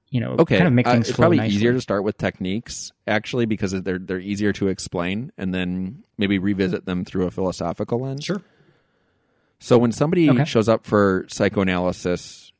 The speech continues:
Speaker 2: if that, that's what they're looking for, not psychotherapy, I'm not billing their insurance because insurance companies don't pay for psychoanalysis. There's not, as far as I know, there's not a single insurance company that will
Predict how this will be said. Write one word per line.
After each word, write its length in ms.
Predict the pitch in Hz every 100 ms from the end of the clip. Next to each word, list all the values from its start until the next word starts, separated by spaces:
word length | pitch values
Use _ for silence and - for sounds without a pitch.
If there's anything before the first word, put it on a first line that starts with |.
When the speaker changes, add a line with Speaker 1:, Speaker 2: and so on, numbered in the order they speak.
| -
Speaker 2:
if 140 | 101
that, 240 | 110 104 -
that's 160 | 101
what 80 | -
they're 120 | 101
looking 340 | 87 85 82 78
for, 280 | 76 71 92
not 220 | 98 113
psychotherapy, 600 | 113 113 107 95 90 90
I'm 120 | 87
not 160 | 90 98
billing 240 | 110 101
their 120 | 95
insurance 420 | 90 87 92 82 -
because 400 | 98 110 92 -
insurance 360 | 113 - 123
companies 420 | 113 - 110 92 -
don't 200 | - 95
pay 180 | - 107
for 120 | 98
psychoanalysis. 960 | 87 82 76 76 - 55 - - - - _ -
There's 160 | -
not, 340 | 98 95 101 104
as 200 | 117 -
far 160 | 107
as 100 | 135
I 80 | 160
know, 420 | 151 117 87 95 - _ _ _ _ -
there's 200 | 104 92
not 120 | 104
a 100 | 101
single 460 | - 123 123 131
insurance 380 | 127 113 110 101
company 500 | - 101 98 95 92 -
that 220 | 98 95
will 360 | - 95 90 90